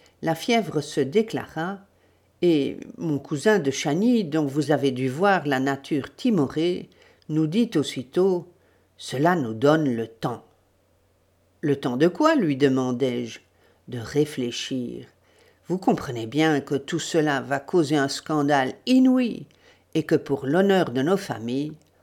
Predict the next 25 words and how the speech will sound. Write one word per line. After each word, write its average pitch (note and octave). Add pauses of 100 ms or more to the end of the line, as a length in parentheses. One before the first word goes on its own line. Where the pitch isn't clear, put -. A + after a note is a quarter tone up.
(140)
on C#3+
pourrait F3+
peut-être D#3+
l'éviter. B2 (1400)
Moi, A#3
je D3+
m'opposais F3
à B2
tout -
délai. B2
Je -
voulais D#3+
qu'on C3+
téléphonât C#3+
aussitôt A3+ (360)
à A3
la A#3+
gendarmerie. D3+ (480)
Mais D3
Chagny D#3
était C3+
chez D#3
lui, G3+
n'est-ce B2
pas ? A3+